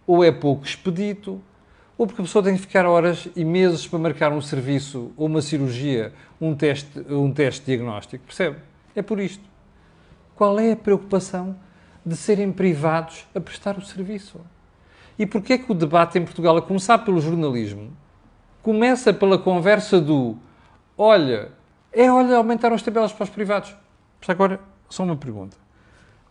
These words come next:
Hum, aquilo é Serviço Nacional de Saúde ou não é?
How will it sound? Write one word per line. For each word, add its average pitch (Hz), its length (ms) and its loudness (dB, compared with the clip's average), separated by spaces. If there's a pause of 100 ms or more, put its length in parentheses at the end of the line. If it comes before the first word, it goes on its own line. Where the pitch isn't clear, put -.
(100)
Hum, 156 580 0 (1300)
aquilo 202 400 -2
é 185 240 -2 (500)
Serviço 190 760 -6
Nacional 170 360 -8
de - 80 -16
Saúde 156 340 -6
ou 151 80 -6
não 135 180 -10
é? 98 120 -18